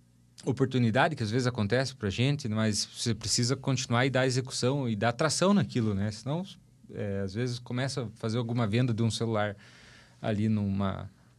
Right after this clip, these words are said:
no marketplace, conserta um, ganha, é, mas fica ali, né?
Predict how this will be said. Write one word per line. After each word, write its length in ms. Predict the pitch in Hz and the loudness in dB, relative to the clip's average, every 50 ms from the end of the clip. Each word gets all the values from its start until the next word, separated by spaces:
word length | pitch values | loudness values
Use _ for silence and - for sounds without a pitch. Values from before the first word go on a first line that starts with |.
| - _ | -20 _
no 80 | - 104 | -6 -4
marketplace, 840 | 107 107 110 107 110 - - - 120 139 160 175 175 - - - 107 | 0 0 0 0 -2 -6 -6 0 2 4 4 4 4 2 0 -2 -4
conserta 480 | - - 110 101 - 120 110 - 123 | -4 -4 -4 -2 0 -2 -2 0 0
um, 160 | 131 143 156 151 | 0 0 0 0
ganha, 380 | 131 139 156 156 143 131 123 127 | 2 2 2 2 0 -2 -2 -2
é, 220 | 139 170 185 185 185 - - - | -2 -2 -2 -4 -6 -10 -16 -12
mas 240 | - 190 180 175 - | -8 -6 -4 -2 -2
fica 240 | - - 214 208 220 | 0 0 2 4 4
ali, 180 | 202 202 202 185 | 6 6 6 6
né? 240 | 156 147 143 127 | 6 4 2 0